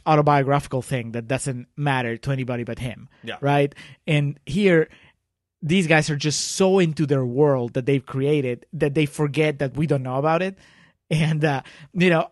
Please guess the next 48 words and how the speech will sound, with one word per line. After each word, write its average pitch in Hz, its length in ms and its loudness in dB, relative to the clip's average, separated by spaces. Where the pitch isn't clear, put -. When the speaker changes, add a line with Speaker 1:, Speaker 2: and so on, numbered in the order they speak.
Speaker 1:
Apatow's 180 440 2
mistake 170 340 2
is 143 100 -4
that 139 100 -6
he 151 260 -2
assumes 170 420 -2
that 151 120 0
because 139 200 -2
he 147 100 2
care-, 156 380 0
because 143 220 -2
he 165 80 -2
cares, 160 420 0
we 151 160 2
are 139 40 -2
gonna 139 160 -4
care 127 340 -6
Speaker 2:
Mm-hmm. 110 300 -16
Speaker 1:
about 131 220 -2
his 147 140 -4
family 139 420 -4
and 127 160 -8
their, 123 180 -8
their 135 200 -6
problems. 131 500 -6
Aeon 185 220 0
Flux 160 480 0
forgets 160 540 0
that 156 100 0
we 147 140 0
don't 156 220 2
know, 147 180 2
we're 143 140 2
not 147 160 -2
familiar 143 400 0
with 123 100 -6
this 135 180 -8
world. 135 240 -4
So 147 60 -4
he 180 60 0
just - 200 -8
keeps - 220 -4
throwing, 165 440 0
like, 123 180 -6
crazy 185 420 -2
stuff 143 380 -2
at 165 160 0
us. 123 240 -8